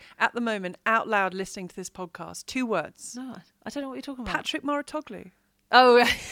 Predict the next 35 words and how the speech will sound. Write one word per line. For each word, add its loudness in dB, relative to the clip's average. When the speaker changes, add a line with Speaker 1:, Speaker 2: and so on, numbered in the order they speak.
Speaker 2:
<laughs> -10
I -2
totally 6
forgot. 0
I 10
was -2
literally -4
running 2
through -4
every 4
coach 0
in -10
my 0
head 2
apart 0
from -14
Patrick. -2
Speaker 1:
Wow. 4
Speaker 2:
I 0
know. 0
<laughs> -20
I'm 0
with -4
you -4
now. -10
Yeah, 2
he's -2
known 0
for -6
that, -6
right? -10
For -6
kind -4
of -10
maximising -6